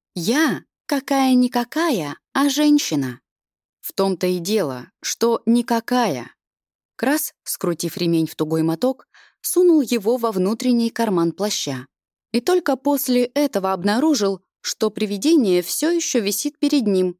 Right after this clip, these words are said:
сверля злым взглядом. "Давай, давай, пошла". Демон развернул женщину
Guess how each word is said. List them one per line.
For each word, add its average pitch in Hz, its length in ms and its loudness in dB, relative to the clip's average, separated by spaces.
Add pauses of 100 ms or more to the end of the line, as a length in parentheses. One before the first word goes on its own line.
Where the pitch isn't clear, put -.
(140)
сверля 165 580 -2
злым 151 300 -2
взглядом. 156 640 -4 (640)
"Давай, 185 360 -2
давай, 156 400 -4 (120)
пошла". 185 480 -4 (760)
Демон 254 480 0 (100)
развернул 220 600 0
женщину 156 680 0